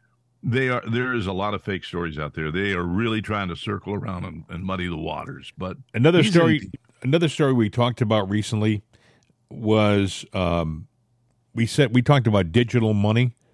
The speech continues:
Speaker 2: We talked
Speaker 1: Yeah.
Speaker 2: about, uh, they're trying to make it so that we don't have cash anymore, uh, available to us. Everything is digital. And I said, "Well, I don't like the idea because they can erase your money." And we kind of, we shook our heads like, "Yeah, I guess they could."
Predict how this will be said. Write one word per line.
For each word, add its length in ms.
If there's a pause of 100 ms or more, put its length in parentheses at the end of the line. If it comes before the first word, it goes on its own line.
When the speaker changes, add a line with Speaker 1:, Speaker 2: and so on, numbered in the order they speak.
(320)
Speaker 2:
We 100
talked 300
Speaker 1:
Yeah. 120
Speaker 2:
about, 260 (300)
uh, 300
they're 160
trying 360
to 80
make 260
it 100
so 200
that 160
we 120
don't 300
have 420
cash 460
anymore, 720
uh, 220
available 420
to 180
us. 180 (280)
Everything 360
is 100
digital. 500 (500)
And 640
I 140
said, 300
"Well, 240
I 120
don't 160
like 140
the 160
idea 300
because 540
they 100
can 140
erase 340
your 100
money." 360 (380)
And 80
we 100
kind 280
of, 300
we 100
shook 240
our 100
heads 260
like, 140
"Yeah, 120
I 60
guess 220
they 100
could." 200